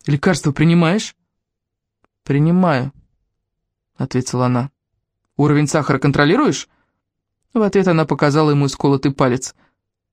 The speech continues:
«Между прочим, это больно». «Ничего, зато не впадёшь в кому». «Может, и зря. Может, я бы тогда проспала эту проклятую премьеру, из-за которой вообще спать перестала»,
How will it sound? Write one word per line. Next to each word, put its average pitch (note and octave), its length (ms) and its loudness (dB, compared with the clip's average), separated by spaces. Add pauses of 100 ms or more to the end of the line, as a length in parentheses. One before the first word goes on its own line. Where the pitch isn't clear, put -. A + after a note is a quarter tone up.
«Между G3+ 260 0
прочим, G#3 320 0
это C#4+ 120 0
больно». B3 440 2 (680)
«Ничего, C#3+ 580 0
зато B2+ 300 0
не D3 120 0
впадёшь E3 360 0
в - 80 -14
кому». C3 360 -2 (720)
«Может, D#3+ 220 -4
и D#3 40 0
зря. F3 240 0 (1400)
Может, C#3 240 -4
я D3+ 80 0
бы C#3 60 -8
тогда D3 340 -2 (680)
проспала B3 480 0
эту C#4 160 -2
проклятую E3+ 460 0
премьеру, D3 520 2 (460)
из-за D3+ 180 -2
которой D3 280 0
вообще C#3+ 400 -2 (540)
спать - 340 -8
перестала», B2+ 560 -4